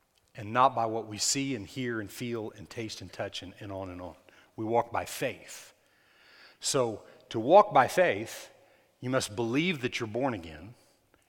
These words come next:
and you must understand that and process that. You must believe in the incorruptible seed of the Word of God renewing your mind, and you must believe that through the Word of God, you have the ability to hear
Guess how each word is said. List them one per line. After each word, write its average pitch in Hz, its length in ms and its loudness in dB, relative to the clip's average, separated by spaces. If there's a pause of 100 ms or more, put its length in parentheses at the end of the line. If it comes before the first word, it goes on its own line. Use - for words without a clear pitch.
(100)
and 117 100 -10
you 117 60 -6
must 117 200 -2
understand 120 640 -4
that 80 320 -14 (240)
and 101 120 -10
process 135 540 0
that. 90 240 -8 (360)
You 139 100 -4
must 135 300 0
believe 131 640 0 (380)
in 117 140 -6
the 117 140 -8
incorruptible 120 640 0
seed 160 400 0
of 110 80 -2
the 110 80 -2
Word 120 200 0
of 104 100 -4
God 135 280 4
renewing 110 380 -2
your 98 120 -4
mind, 98 440 -4
and 101 100 -10
you 104 80 -6
must 110 300 -4
believe 98 800 -6 (420)
that 110 180 -10
through 165 600 0
the 131 120 0
Word 127 300 0
of 107 160 -2
God, 92 500 0 (320)
you 120 200 -4
have 139 260 0
the 113 120 -6
ability 104 680 -2 (300)
to 113 80 -8
hear 143 540 -4